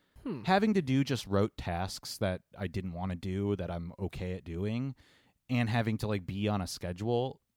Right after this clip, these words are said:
Speaker 2: makes me remember that work kinda tames me a little bit. I
Speaker 1: Hmm.
Speaker 2: think it might actually make me a better person because I have to be distracted sometimes.
Speaker 1: Yeah.
Speaker 2: I think when I have too much time to ruminate, I become, like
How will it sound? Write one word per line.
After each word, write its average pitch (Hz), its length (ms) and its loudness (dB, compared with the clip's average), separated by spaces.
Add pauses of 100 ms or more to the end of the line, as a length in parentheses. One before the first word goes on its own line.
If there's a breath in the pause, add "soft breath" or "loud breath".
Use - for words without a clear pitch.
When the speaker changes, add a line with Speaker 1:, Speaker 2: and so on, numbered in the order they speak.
(120)
Speaker 2:
makes 127 260 4
me 139 100 4
remember 113 380 4
that 107 160 4
work 127 220 2
kinda 117 220 2
tames 95 400 -4
me 82 120 -10
a - 80 -18
little 58 180 -16
bit. - 180 -20 (460 soft breath)
I - 80 8
Speaker 1:
Hmm. 135 60 6
Speaker 2:
think 156 180 4
it 165 80 4
might 139 160 4
actually 117 340 2
make 98 240 0
me 107 140 0
a 90 80 -4
better 87 300 0
person 85 580 0
because 92 360 0
I 87 80 2
have 92 220 0
to 92 80 -4
be 87 140 -4
distracted 80 580 -8
sometimes. - 560 -18 (240 soft breath)
Speaker 1:
Yeah. 175 300 -4
Speaker 2:
I 110 100 2
think 135 200 2
when 131 100 6
I 120 60 4
have 120 180 4
too 156 160 2
much 135 200 4
time 113 220 4
to 104 80 4
ruminate, 98 480 4
I 92 140 0 (960)
become, 117 460 4
like 101 360 2